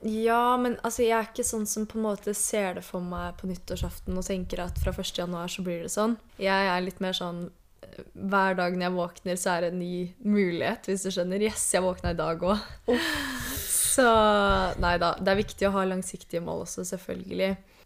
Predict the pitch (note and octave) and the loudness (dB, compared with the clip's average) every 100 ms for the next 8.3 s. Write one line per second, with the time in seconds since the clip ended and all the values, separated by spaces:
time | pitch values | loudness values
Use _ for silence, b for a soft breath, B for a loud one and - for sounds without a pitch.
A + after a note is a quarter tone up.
0 | - G3+ G#3 A3 G#3+ G3+ F#3 G3 - A3+ | -4 0 4 4 2 0 -2 -2 0 0
1 | F#3+ F3 E3+ F3 F3 G3 G3+ G3+ - - | 2 0 -2 -4 -4 -4 -2 -2 -2 -8
2 | G#3 G#3 G3+ G3+ A3 F#3 E3+ F3+ - G#3+ | -4 -2 -2 -2 -2 -2 -4 -8 -8 2
3 | A3+ G3 - - G3 - - G3 F#3+ F#3 | 2 2 -2 -2 -2 -2 -2 -2 -2 -2
4 | F#3+ - G3+ F3 F3 - F3+ F3 F3 - | -2 0 -2 -2 -6 -8 -6 -4 -6 -2
5 | F3+ F3 F3+ F#3 - G3 F3 E3+ F3 F3+ | 0 0 -4 -8 -4 -2 -2 -4 -8 -8
6 | F3+ - F3+ G3+ A3 B B B B G3+ | -8 -4 -2 -2 -4 B B B B -2
7 | F#3+ F#3+ G3 F3+ F3+ F#3 F3 F3+ F3+ F#3 | 2 2 2 0 0 2 0 -2 -6 -4
8 | F3+ F3 F#3 | -4 -2 -4